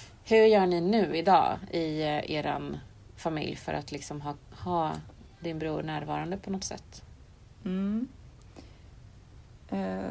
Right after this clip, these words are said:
Speaker 2: det är lite svårt ibland. Eh, alltså
Speaker 1: Eller det kanske man inte, jag, jag vet inte, jag bara
Speaker 2: Jo, men, ja, men alltså, vi har nog inte något uttalat att liksom, eh, så här gör vi eller så här ska det vara.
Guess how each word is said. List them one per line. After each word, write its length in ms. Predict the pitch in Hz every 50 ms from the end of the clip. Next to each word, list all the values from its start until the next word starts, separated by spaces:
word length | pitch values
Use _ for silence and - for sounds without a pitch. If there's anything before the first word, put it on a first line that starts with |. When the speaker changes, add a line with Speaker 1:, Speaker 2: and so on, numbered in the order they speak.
| - - -
Speaker 2:
det 220 | - 208 208 208 214
är 120 | 233 247
lite 240 | 277 262 226 - -
svårt 960 | 180 - - - - - - 196 196 220 247 240 233 220 202 - - - -
ibland. 640 | 190 185 - - - - 214 247 254 240 220 214 196 202 - - - - -
Eh, 560 | - 180 175 165 165 165 165 165 160 156 156 156 156 160 - - - - - - - - - - - - - - - - - -
alltså 260 | - 185 - - 175 175 170 165 165 165 165 170 170
Speaker 1:
Eller 180 | 170 165 160 156
det 100 | 151 147
kanske 300 | 139 151 147 147 - -
man 120 | 214 233
inte, 240 | 233 202 190 - 135
jag, 200 | 131 143 - -
jag 140 | 151 143 143
vet 180 | 165 202 - -
inte, 200 | 226 196 - 139
jag 100 | - -
bara 300 | 196 - 247 262 269 277 302
Speaker 2:
Jo, 60 | 302
men, 240 | 285 285 285 262 - - - - - - -
ja, 140 | - 226 240
men 140 | 254 269 262
alltså, 180 | 254 247 262
vi 100 | 226 247 269
har 100 | 277 320
nog 120 | 339 277
inte 200 | 220 220 - 185
något 180 | 180 165 165 -
uttalat 760 | - 190 196 185 180 - - - 165 165 170 175 175 175 175
att 280 | 170 165 175 - - 160
liksom, 520 | 170 165 - - 170 165 165 160 160 - - - - - - - - - - - -
eh, 420 | - 160 156 156 151 156 156 156
så 180 | 165 - - 165
här 220 | 170 185 180 175
gör 340 | 175 170 165 156 151 151 151
vi 120 | 151 160
eller 160 | 156 160 160 156
så 220 | - - - 165
här 120 | 160 156 160
ska 220 | - - - -
det 80 | - -
vara. 260 | - - 180 185